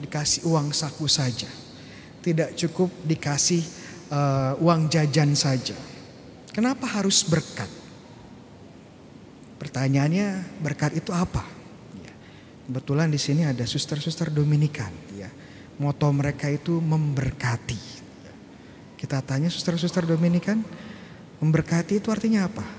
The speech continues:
Berkat itu apa? Iya. <laughs> Bingung ya? Nanti kalau nggak bisa jawab, saya pulangkan ke novisiat, suster-suster, ya. Oke, berkat itu dari, kalau kita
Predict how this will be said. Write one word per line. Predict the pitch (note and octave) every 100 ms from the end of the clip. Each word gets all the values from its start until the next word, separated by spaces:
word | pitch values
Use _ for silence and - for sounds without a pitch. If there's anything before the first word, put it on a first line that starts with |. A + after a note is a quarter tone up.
| - -
Berkat | D3+ - F#3 G#3+
itu | G#3
apa? | D3+ - - - - - A#2
Iya. | G2+ E2 - - - - C3+ - -
<laughs> | - - - - - - - C#3
Bingung | C3 C#3+ A#2+
ya? | D3+ A#3+ - -
Nanti | C3 - D3+
kalau | C#3 C#3
nggak | C#3 C3+
bisa | C#3+ D3
jawab, | C#3 D#3+ F3+
saya | C#3+
pulangkan | C#3+ D3+ C#3+ C#3 D3 C#3+
ke | C#3
novisiat, | C#3 C3+ C#3+ - C3 B2
suster-suster, | - A#2 A#2 G#2+ A2+ - G#2 G2 F#2+
ya. | E2 - - - - - - - - -
Oke, | D#3+ D3 C#3
berkat | E3+ A#3 F3+ F3 - - E3
itu | D#3+ F#3 F3+
dari, | D#3 C#3+ C#3 D3 C#3+
kalau | - F3
kita | F#3 F3+